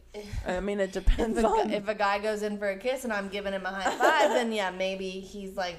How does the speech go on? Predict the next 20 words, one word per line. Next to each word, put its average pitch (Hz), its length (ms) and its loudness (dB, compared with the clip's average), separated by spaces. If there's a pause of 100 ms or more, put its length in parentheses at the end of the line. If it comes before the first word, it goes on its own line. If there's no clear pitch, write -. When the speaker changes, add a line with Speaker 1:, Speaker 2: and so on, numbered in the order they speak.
(160)
Speaker 1:
"Oh, 185 240 -4
yeah, 170 260 -6
she's 185 200 -14
not 170 260 -8
into 220 240 -8
it." 170 320 -12
But, 185 140 -2
like, 185 280 -6 (800)
I, 220 320 -4 (400)
I 214 160 0
feel 226 160 -8
like 226 160 -6
if 214 100 -8
you're 196 120 -10
in 190 180 -8
a 196 100 -4
relationship 190 640 -8
with 180 160 -12
someone, 180 540 -10
like, 170 220 -10